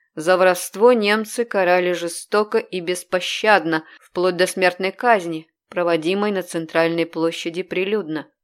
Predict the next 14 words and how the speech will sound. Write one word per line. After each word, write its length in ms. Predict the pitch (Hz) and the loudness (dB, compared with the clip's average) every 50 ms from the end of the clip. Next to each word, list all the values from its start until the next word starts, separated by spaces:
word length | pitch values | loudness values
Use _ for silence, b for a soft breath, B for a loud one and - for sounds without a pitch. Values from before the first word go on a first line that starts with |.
| _ _ _ _ _ | _ _ _ _ _
Оккупация 580 | - 180 - 226 220 254 254 247 - - 240 233 | -10 -6 -4 0 4 4 4 4 4 4 4 4
Харькова 480 | 226 - 262 269 269 262 262 - 190 | 4 4 4 4 4 4 2 0 0
немецкими 580 | 185 190 190 190 208 226 226 - - 208 196 190 | 0 0 0 2 0 0 0 -2 -6 -4 -2 2
войсками 640 | 185 185 185 180 - - - - 254 262 254 214 | 4 4 4 4 2 -6 -2 0 2 2 2 2
продолжалась 800 | 185 - - 185 180 180 185 190 185 185 247 262 247 233 220 226 | 0 0 0 2 4 6 4 4 6 6 6 8 8 6 6 4
с 220 | - - - - - | -2 -10 -12 -12 -10
двадцать 380 | 165 165 190 220 220 226 208 | 0 4 4 4 4 2 -4
четвертого 580 | - 220 208 - 196 220 220 220 - 208 196 196 | -6 -8 -6 -2 0 0 0 0 0 2 2 2
октября 720 | - 180 180 - - - 175 165 160 165 175 185 202 226 | 2 2 -2 -4 -8 -8 -6 -4 -2 2 2 2 2 2
тысяча 400 | 226 - - 185 180 - - - | 0 -4 -6 -6 -6 -6 -8 -6
девятьсот 420 | 156 160 165 160 - - 208 208 - | -4 -4 -4 -2 -2 -2 -2 -2 -4
сорок 240 | - 165 160 - - | -6 -6 -6 -6 -2
первого 380 | 175 180 175 165 160 156 156 | 0 2 2 2 2 0 -2
года, 360 | 151 151 160 165 160 185 214 | 0 2 2 2 2 0 -6